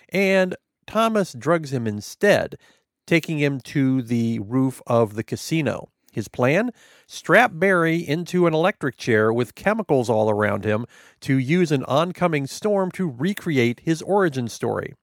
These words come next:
Instead, an arrow shoots through the chemicals at a critical moment, and Barry is fried to a crisp.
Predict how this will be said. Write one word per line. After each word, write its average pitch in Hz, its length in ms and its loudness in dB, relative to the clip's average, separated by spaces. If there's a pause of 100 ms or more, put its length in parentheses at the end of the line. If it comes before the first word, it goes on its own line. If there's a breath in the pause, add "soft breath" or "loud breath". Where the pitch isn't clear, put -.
Instead, 160 580 2 (260 soft breath)
an 123 240 0
arrow 175 340 4
shoots 214 420 -2
through 214 160 -4
the 180 80 -2
chemicals 160 520 0
at 123 140 0
a 117 40 -2
critical 156 400 0
moment, 165 380 2 (320)
and 175 240 0
Barry 147 480 4
is 151 180 0
fried 143 720 0
to 139 200 -2
a 127 120 -2
crisp. - 640 -4